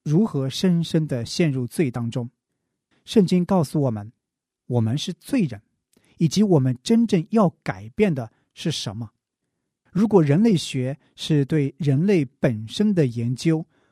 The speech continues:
我们今天想要探索和理解的是圣经当中的人论。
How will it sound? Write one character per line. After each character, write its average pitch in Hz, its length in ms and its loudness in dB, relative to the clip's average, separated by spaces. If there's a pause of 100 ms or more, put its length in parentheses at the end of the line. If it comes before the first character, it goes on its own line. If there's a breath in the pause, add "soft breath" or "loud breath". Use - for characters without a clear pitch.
我 156 80 0
们 135 180 2
今 226 240 0
天 214 240 2
想 135 160 -2
要 127 120 -2
探 202 320 2
索 131 240 -2
和 139 140 -2
理 127 240 -2
解 147 160 -2
的 123 140 -6
是 143 280 -2 (280 soft breath)
圣 180 440 2
经 151 380 -2
当 147 260 2
中 143 240 0
的 117 240 -6 (300)
人 113 240 -4
论。 123 180 0